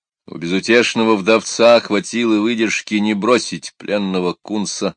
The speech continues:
на погребальный костёр любимой жены. Больше того,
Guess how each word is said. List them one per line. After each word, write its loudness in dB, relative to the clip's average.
на -10
погребальный -2
костёр -6
любимой -6
жены. -8
Больше -6
того, -8